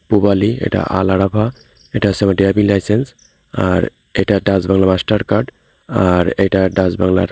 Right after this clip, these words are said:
কালো কার্ড। তো তারপরে এটা ঢাকনাটা উঠালেই এইটা হচ্ছে, এইটা আর একটা জায়গা কার্ড রাখার, এটা হচ্ছে মেট্রো রেলের দশ বছরের কার্ড, সেইটা, সেটা রেখেছি। আর হচ্ছে এইখানে হচ্ছে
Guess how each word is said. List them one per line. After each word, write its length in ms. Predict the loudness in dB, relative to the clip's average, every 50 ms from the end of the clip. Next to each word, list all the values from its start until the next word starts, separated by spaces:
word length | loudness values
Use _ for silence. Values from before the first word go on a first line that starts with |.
| -6
কালো 220 | -4 -2 0 0 0
কার্ড। 240 | 0 0 -2 -2 -4 -8 _ _ _ _ _ _ _ _ _ _ _ 0
তো 100 | 2 2 4 4 2 0 -2 _ _ _ _ _ _ _ _ _ _ _ -2
তারপরে 440 | 0 0 0 2 2 2 2 2 2 0 -2 _ _ -4
এটা 240 | -2 -2 0 2 0 2 0 0
ঢাকনাটা 400 | 0 -2 -2 0 0 0 2 2
উঠালেই 440 | 2 2 2 2 0 0 2 0 -2 -2 _ _ _ _ _ _ _ _ _ -2
এইটা 280 | 0 0 2 2 0 0
হচ্ছে, 220 | 0 -2 -4 -6 -6 -2
এইটা 300 | 0 0 0 2 2 0 2 2 0 0
আর 60 | -2
একটা 220 | -4 -4 -2 -4 -2
জায়গা 320 | 0 2 0 0 0 -2 -2
কার্ড 180 | -2 -2 -2 0
রাখার, 260 | -2 0 0 -2 -4 -2
এটা 240 | -2 -2 -2 0 0 -2
হচ্ছে 180 | -2 0 0 0
মেট্রো 260 | 0 0 0 -2 -2
রেলের 200 | -2 -2 -2 -2 -4
দশ 140 | -4 -4 -2
বছরের 340 | -2 -2 -2 0 0 -2 0 0
কার্ড, 160 | -2 -2 -2 -4 -6 _ _ _ _ _ _ _ _ -4
সেইটা, 320 | 0 0 0 0 0 -2 -2 -4
সেটা 260 | -2 -2 -2 0 0 0
রেখেছি। 340 | 0 0 0 -2 -2 -2 -4 -4 -4 _ _ _ -20 -20 -20 _ _ _ -4
আর 320 | -2 0 2 2 2 2 2
হচ্ছে 220 | 0 -2 0 0 0 2
এইখানে 280 | 2 2 0 0 0 0
হচ্ছে 200 | 0 0 0 -2